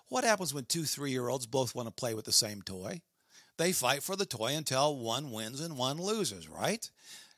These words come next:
This is how the mob sees the world. It's not about being right, it's about what I want. In their world, what I want is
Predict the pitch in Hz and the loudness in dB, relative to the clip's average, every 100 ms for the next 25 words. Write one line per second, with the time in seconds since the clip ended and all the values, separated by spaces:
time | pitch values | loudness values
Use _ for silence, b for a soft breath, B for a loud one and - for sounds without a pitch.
0 | _ - 110 165 139 120 131 127 113 113 | _ -2 0 2 4 4 2 -2 -4 -4
1 | 117 - 110 104 110 117 131 98 - B | 0 0 0 -2 -4 -2 -2 -2 -8 B
2 | B - 120 107 107 131 139 139 - 127 | B -6 -4 -2 0 2 2 2 0 -2
3 | 127 135 101 104 104 113 - 110 117 123 | -4 -4 0 0 0 -2 -2 0 -4 -6
4 | 110 107 104 107 120 101 - B B - | -8 -4 -4 -2 -2 -4 -6 B B -8
5 | 113 110 143 160 127 113 120 107 110 135 | -6 -4 -2 -2 -2 0 0 -2 -6 -2
6 | 139 151 123 117 120 135 110 | 2 2 0 -4 -6 -6 -8